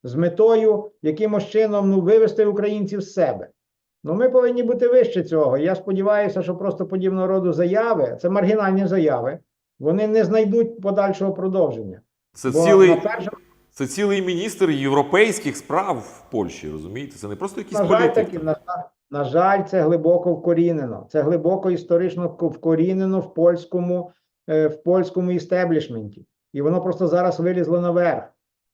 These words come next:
Speaker 1: І чи знайдуться в Польщі здорові сили, які зуміють погасити оці примітивні, е, і антиукраїнські, і, я під-, переконаний, і антипольські заяви.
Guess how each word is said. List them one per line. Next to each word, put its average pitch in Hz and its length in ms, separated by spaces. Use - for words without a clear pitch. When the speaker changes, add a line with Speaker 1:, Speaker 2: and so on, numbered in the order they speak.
Speaker 1:
І 135 80
чи 165 140
знайдуться 185 500
в 196 120
Польщі 196 360
здорові 190 460
сили, 196 340
які 165 220
зуміють 185 440
погасити 175 760
оці 170 640
примітивні, 175 960
е, 135 420
і 220 140
антиукраїнські, 233 1000
і, 208 60
я 208 120
під-, 208 380
переконаний, 233 540
і 226 180
антипольські 247 880
заяви. 147 540